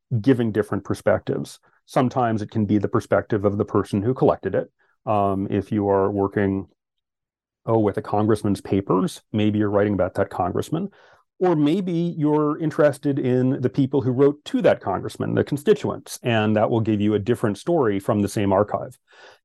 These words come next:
And so, um, you know, historians have done fantastic work, uh, with all kinds of police records,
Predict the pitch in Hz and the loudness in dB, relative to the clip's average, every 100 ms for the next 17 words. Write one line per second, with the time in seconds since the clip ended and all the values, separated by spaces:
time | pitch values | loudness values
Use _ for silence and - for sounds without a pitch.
0 | - 127 120 117 117 - - 135 123 120 | -4 0 0 0 -2 -6 -2 2 2 2
1 | 117 - 131 117 110 107 101 _ _ - | -2 -4 -2 0 0 -2 -10 _ _ -20
2 | _ _ 151 101 - 117 123 151 131 120 | _ _ 0 0 -2 -4 0 0 0 0
3 | 113 104 101 101 120 101 127 110 - 104 | 0 2 0 0 -2 -2 0 0 -2 -8
4 | - 104 101 - - _ _ - 107 104 | -2 2 0 -2 -20 _ _ -2 0 0
5 | 107 113 110 - 117 110 101 - 135 196 | 0 0 0 0 0 0 -2 -2 0 0
6 | - 117 - 95 95 - | 0 -2 0 -2 -2 -6